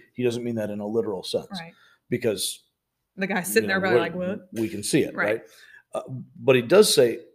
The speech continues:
Speaker 1: "As often as you do this, do this in remembrance of me." And for us doing it once a month, that's a,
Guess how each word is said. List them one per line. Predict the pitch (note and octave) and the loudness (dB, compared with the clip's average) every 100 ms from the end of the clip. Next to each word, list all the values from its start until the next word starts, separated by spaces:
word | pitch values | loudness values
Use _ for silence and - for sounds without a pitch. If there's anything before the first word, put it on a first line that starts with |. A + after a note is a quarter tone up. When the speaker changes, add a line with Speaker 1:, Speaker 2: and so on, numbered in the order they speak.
| _ | _
Speaker 1:
"As | A#2+ A#2+ | -2 2
often | E3 G3+ G#3 | 4 4 2
as | F#3+ | 0
you | F3 | -2
do | A2+ G#2 | -4 -6
this, | F#2 F#2 | -6 -10
do | G2+ C3 D#3+ | -6 -2 2
this | E3+ E3 | 2 0
in | - C3 | -4 -4
remembrance | B2 A#2 A#2 A2+ G#2+ G2+ | -2 -2 -4 -6 -8 -10
of | F#2+ | -10
me." | G2 | -12
And | F#2 | -12
for | - B2+ | 0 4
us | D#3 D#3 | 4 2
doing | C#3 C3 B2+ | -2 -2 -2
it | G#2+ | -4
once | A#2 A#2 | -6 -6
a | A2+ | -6
month, | G#2+ G#2+ | -6 -2
that's | A#2 | -2
a, | B2+ | -2